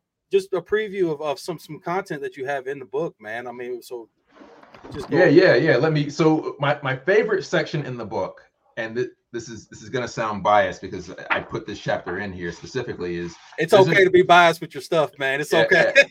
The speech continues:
Speaker 1: <laughs>
Speaker 2: So, so I have this chapter in here that's called Game Demos. And the only thing that's in this chapter, let me, let's see, over here. It's called Game Demos. There's a picture of my brother and me in our last company, Project M Q. And,
Speaker 1: Awesome.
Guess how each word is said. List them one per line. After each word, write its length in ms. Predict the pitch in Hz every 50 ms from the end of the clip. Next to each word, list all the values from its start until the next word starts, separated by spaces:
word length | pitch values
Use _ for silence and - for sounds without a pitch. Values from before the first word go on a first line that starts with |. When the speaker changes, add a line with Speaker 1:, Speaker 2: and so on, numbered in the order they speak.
| - 294
Speaker 1:
<laughs> 240 | - - - - 285
Speaker 2:
So, 200 | 156 151 151 - - -
so 380 | - 139 160 151 147 143 135 123 - -
I 140 | 123 143 151
have 180 | 165 165 147
this 180 | 151 160 160 -
chapter 440 | - - 180 156 156 151 - 135 120
in 160 | 120 120 117
here 420 | 117 117 110 107 104 101 101 98 _ -
that's 180 | 110 107 -
called 540 | - - - 120 113 110 110 110 95 87 -
Game 260 | 110 113 113 113 107
Demos. 600 | 101 104 92 87 82 80 85 85 - - - _ _ _ _ _ _ -
And 80 | 82
the 140 | 85 85 95
only 240 | 123 151 170 190 190
thing 160 | 190 185 185
that's 160 | 180 180 180
in 100 | 185 175
this 160 | 175 185 185 -
chapter, 560 | - 156 123 117 - - 107 95 101 101 - - - _ _ _ _
let 100 | _ 90
me, 140 | 85 85 80 _ _ _ _ _ _ _ _
let's 160 | 82 82 -
see, 140 | - - - _ _ -
over 160 | 104 110 107
here. 240 | 98 101 85 76 - _ _ _ _
It's 80 | _
called 320 | - 151 135 131 123 113 - _ _ _
Game 220 | 110 127 131 135 127
Demos. 380 | 120 113 107 107 107 107 104
There's 140 | 117 127 123
a 40 | 135
picture 240 | 135 147 139 - 131
of 40 | 117
my 100 | 110 104
brother 340 | 98 113 110 107 104 98
and 100 | 98 95
me 180 | 95 101 101 101
in 80 | 98 98
our 100 | 95 95
last 280 | 98 104 101 92 - -
company, 260 | - 98 - 95 92
Project 340 | - - 92 92 87 92 -
M 100 | 87 80
Q. 280 | - 101 90 80 - _ _ _ _ _ _ _
And, 200 | - 117 117 113
Speaker 1:
Awesome. 140 | 113 110 110